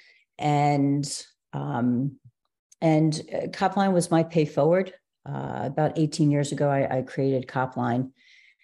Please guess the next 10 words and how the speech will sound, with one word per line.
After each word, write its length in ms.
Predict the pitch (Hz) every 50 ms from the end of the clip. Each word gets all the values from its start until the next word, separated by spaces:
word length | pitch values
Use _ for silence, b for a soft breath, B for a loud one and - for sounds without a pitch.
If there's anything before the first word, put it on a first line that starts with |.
| b b b _ _ _ _ _ _
And 540 | - 190 185 180 180 180 185 180 175 170 170 - - _ _ _
no 280 | - 214 208 214 214 214
matter 280 | 220 226 247 254 226
what 440 | 196 170 165 170 180 190 202 190 196 - _ -
we 240 | 170 170 170 185 180
seem 320 | 175 - - 165 165 170
to 80 | 156 151
be 120 | 143 147
doing, 560 | 131 127 143 143 143 127 - - 131 139 131 - _ _ _ _
um, 580 | 135 131 127 127 - - 131 131 135 139 139